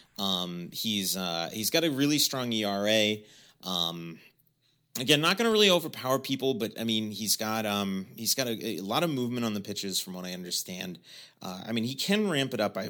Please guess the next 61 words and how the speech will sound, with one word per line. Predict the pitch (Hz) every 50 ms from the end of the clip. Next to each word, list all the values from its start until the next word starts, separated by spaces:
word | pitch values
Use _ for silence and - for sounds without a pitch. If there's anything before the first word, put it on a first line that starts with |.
| - -
I, | 101 95
there | 95 98 110 113
was | 113 110 113
at | 117 110
least | - 160 156 - -
one | 110 101 95 101 110 113 117 117 110
pitch | 110 - - 110 95 95 - - - -
where, | 98 92 90 92 92 92 92 90 87 87
uh, | 85 82 85 85 82 - _ - - - - - _ _ _
where | - - 98 92
I |
saw | 85 - - - 101 95
this | 90 90 92 - -
season | - - 101 98 87 92 87 87 87 85
where | 82 87 87 85 82 78
I | 90
think | - 113 113
he | 117
was | 110 98 92
in | 101 92 87 87
Reading, | 92 95 92 90 90 85 82 82
and, | 82 82 85 82 -
and | - 87 85
the, | 82 85 85 85 80
the | 87 90
announcer | 87 85 87 85 85 - -
commented | - - - 90 87 87 85 80 - 85 -
that | - 82
he | 90 90
got | 85 90 90 87
up | 85 87 -
to | -
ninety-five. | 90 85 85 87 87 82 82 82 - - 92 92 90 - - - - -
So, | - - 104 92 92 87 - - - - - - - _
um, | - 95 90 87 85 87 87 -
he | - 131
can | 135 - 185 185 170 135
ramp | 120 123 123 117
it | 123 104
up | 104 -
a | 104
little | 107 113 110 107
bit, | 101 113 110 104
but | - 92
I | 95
think | - - 117 104
he | 113
probably | - - - 202 214 214 220 208
s-, | 175 - - - - -
he's, | - 117 113 104 110 98 - -
he's | - 113 104 -
more | 123 135 160 170 156
about | 127 113 113 104 92
movement | 101 95 98 98 95 104 104 98
on | 98 98
his | 98 95 - -
fastball | 90 95 95 92 - - 101 98 95 98 92
than | 92 90
he | 87 87 87
is | 87 85 -
anything. | 87 87 92 87 - - 98 92 87 85